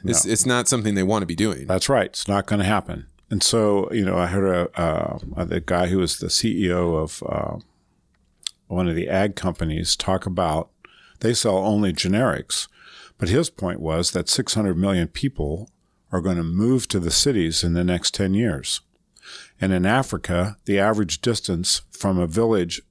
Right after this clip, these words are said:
Speaker 2: to the, the next village is gonna increase to something like fifty or a hundred miles. The point being that all the small towns are gonna become ghost towns as people move to the cities.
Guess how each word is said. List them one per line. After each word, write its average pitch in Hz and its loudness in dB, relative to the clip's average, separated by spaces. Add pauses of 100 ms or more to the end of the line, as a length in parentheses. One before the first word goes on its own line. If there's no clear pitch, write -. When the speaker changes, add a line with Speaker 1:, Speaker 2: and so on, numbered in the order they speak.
(120)
Speaker 2:
to 98 0
the, 90 0 (180)
the 107 -2
next 131 0
village 87 0
is - -2
gonna 98 -2 (100)
increase 107 0 (540)
to 98 0
something 107 0
like 87 0
fifty 107 -2
or 92 4
a 82 -2
hundred 92 0
miles. 101 -2 (640)
The - -6
point 135 0
being 104 2
that 101 2
all 117 2
the 131 -2
small 120 2
towns 117 0
are 95 0
gonna 92 0
become 87 0
ghost 107 2
towns 80 -2
as 82 -4
people 110 -4
move 95 2
to - -2
the 80 -2
cities. - -2